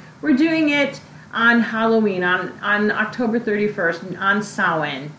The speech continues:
And then take some time to do some divination or tarot or any other kind of guidance work, perhaps oracle cards if you're unsure of which direction to head.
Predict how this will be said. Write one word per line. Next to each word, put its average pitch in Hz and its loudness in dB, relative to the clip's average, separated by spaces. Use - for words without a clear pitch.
And 233 2
then 339 2
take 320 -6
some 285 2
time 233 2
to 208 -8
do 220 0
some 220 2
divination 214 2
or 160 -4
tarot 185 2
or 208 0
any 247 2
other 233 2
kind 214 2
of 196 -2
guidance 180 0
work, - -6
perhaps 233 2
oracle 240 2
cards 170 0
if 190 -4
you're 208 2
unsure 208 2
of 180 -2
which 185 -2
direction 214 2
to 190 -2
head. 160 0